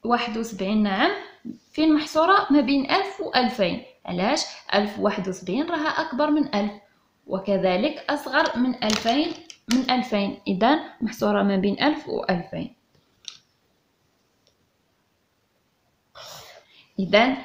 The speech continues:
الزبون الثالث شح-، شنو غادي يربح؟ غيربح مكواة الملابس.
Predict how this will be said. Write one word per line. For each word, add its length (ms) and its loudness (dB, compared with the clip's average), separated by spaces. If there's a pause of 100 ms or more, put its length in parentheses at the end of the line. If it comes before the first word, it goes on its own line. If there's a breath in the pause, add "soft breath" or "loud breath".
(120)
الزبون 480 2
الثالث 440 0
شح-، 200 -8
شنو 200 -2
غادي 200 0
يربح؟ 500 0
غيربح 600 2 (100)
مكواة 680 2
الملابس. 840 4